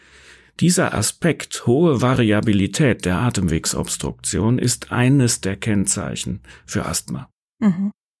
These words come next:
Speaker 2: Äh, wenn diese Engstellung so anfallsartig auftritt, dann hilft dieses Corticoid,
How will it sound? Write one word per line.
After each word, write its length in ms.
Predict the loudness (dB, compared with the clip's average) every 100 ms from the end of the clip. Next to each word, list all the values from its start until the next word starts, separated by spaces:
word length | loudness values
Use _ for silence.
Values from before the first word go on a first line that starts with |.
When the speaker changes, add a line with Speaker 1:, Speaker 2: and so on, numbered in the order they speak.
| _ _ _ _ _ _ _ _ _ _
Speaker 2:
Äh, 160 | -2 2
wenn 280 | 4 4 4
diese 220 | 2 2
Engstellung 640 | 0 -2 0 0 2 2 0
so 400 | 0 2 2 0
anfallsartig 720 | -2 -2 -2 -2 -2 -4 -4 -4
auftritt, 520 | -4 -4 -6 -4 0
dann 220 | 2 4
hilft 240 | 4 2
dieses 320 | 2 0 0 -4
Corticoid, 920 | -6 -6 -8 -4 0 2 2 0 -4